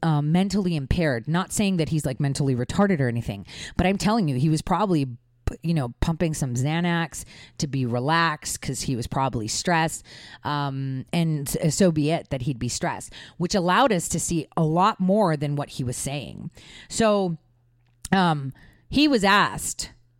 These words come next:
right, "Hey, does President Trump have the right to fire you?" And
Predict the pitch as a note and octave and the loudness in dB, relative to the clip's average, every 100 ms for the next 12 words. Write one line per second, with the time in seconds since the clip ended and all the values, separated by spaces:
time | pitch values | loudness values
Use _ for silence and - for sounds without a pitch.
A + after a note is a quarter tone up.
0 | _ _ _ _ - D3+ D#3+ - - - | _ _ _ _ -4 -2 -2 -6 -18 -20
1 | _ _ _ _ - A3 F#3 - _ _ | _ _ _ _ 0 2 2 -4 _ _
2 | _ - F3+ A#3+ A3 F3+ - F3+ D#4 E4+ | _ -6 4 6 6 0 -6 4 6 6
3 | C#4+ C4+ A#3+ A#3+ G3 D#3 C#3+ F#3 G#3+ - | 4 2 2 4 4 2 4 2 2 -2
4 | - - _ _ _ _ _ - - - | -10 -12 _ _ _ _ _ -20 -20 -20
5 | - - A3+ G3+ G3 F#3 - C#4 A3+ B2 | -10 0 4 4 2 0 4 4 4 0
6 | F#2+ D#2 - _ _ _ _ _ _ _ | -6 -10 -12 _ _ _ _ _ _ _
7 | _ _ - - - - G3 F3+ F3 E3+ | _ _ -20 -20 -20 -6 -2 0 0 -4